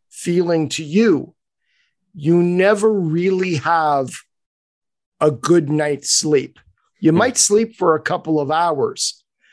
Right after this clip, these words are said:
Speaker 1: but your mind is going all the time. And, you, you know, back then,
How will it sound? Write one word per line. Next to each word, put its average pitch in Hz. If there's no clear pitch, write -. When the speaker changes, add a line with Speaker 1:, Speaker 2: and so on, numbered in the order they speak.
Speaker 1:
but 165
your 160
mind 180
is 180
going 160
all 143
the 127
time. -
And, 165
you, 92
you -
know, 160
back 202
then, 185